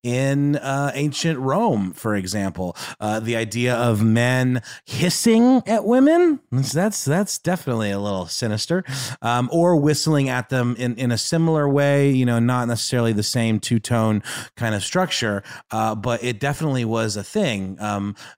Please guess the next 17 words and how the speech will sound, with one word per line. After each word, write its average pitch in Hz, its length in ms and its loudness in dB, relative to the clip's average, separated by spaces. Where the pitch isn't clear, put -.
there 120 320 -2
was 117 240 -2
a 110 220 -2
p-, - 340 -6
comic 151 380 2
playwright 123 560 2
by 107 80 -2
the 104 80 -4
name 107 180 -2
of 98 140 -6
Plautus 156 680 0
who 123 220 2
wrote 117 220 0
a 110 60 -4
play 113 340 -2
called 110 380 -2
Mercator, 123 720 0